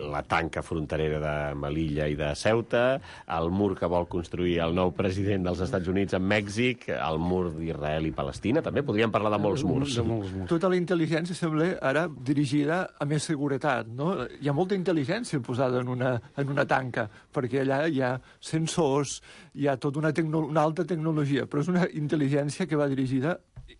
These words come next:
Speaker 3: incorrectament, diria jo, perquè no treu res del final
Speaker 2: Sí.
Speaker 3: de tot.
Speaker 1: És la
Speaker 3: Pa-
Speaker 1: part que diu vostè de la seguretat, no és la intel·ligència comuna
Speaker 3: Exacte.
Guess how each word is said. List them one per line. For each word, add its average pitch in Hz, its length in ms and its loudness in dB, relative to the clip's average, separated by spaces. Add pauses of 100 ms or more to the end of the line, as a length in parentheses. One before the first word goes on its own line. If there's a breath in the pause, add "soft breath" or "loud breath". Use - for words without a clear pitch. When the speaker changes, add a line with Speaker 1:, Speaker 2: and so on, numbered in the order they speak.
(120)
Speaker 3:
incorrectament, 143 720 0
diria 120 280 2
jo, 110 120 0
perquè 139 320 -4
no 151 240 0 (300)
treu 165 280 0
res 123 300 -6
del 113 160 -6
final 117 220 -4
Speaker 2:
Sí. 110 80 2
Speaker 3:
de 123 100 -4
tot. 113 140 -8 (200)
Speaker 1:
És 95 220 4
la 104 80 6
Speaker 3:
Pa- - 80 2
Speaker 1:
part 110 240 4
que 110 80 2
diu 107 160 0
vostè 107 240 0
de 117 80 4
la 113 80 0
seguretat, 95 580 0
no 92 220 2
és 101 80 2
la 107 80 2
intel·ligència 107 800 2
comuna 104 480 2
Speaker 3:
Exacte. 139 460 -2